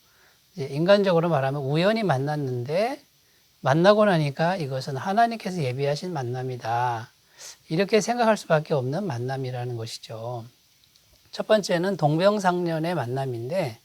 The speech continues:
지금 같은 마음, 같은 처지라는 거예요. 바울은 아덴에서 실패감을 가지고, 어, 굉장히,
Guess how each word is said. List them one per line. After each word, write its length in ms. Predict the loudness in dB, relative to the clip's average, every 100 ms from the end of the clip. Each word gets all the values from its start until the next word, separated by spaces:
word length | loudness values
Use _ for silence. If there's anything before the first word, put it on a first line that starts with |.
| _ _ _ _
지금 160 | -18 -8
같은 640 | -4 -4 -2 -4 -2 0
마음, 440 | 0 2 2 -2 -4
같은 400 | -4 -4 -4 -4
처지라는 560 | -2 -2 -2 -4 -6
거예요. 420 | -8 -8 -6 -6 -8 _ _ -18 -14 -16 -16
바울은 600 | 0 4 6 6 4 6
아덴에서 840 | 6 6 6 2 2 0 2 2
실패감을 720 | 2 -4 -6 -2 2 2 2 -2
가지고, 500 | -6 -8 -10 -12 -14 _ _ _ _ _ -14
어, 220 | -12 -10
굉장히, 800 | -6 -2 2 4 4 0 -4 -4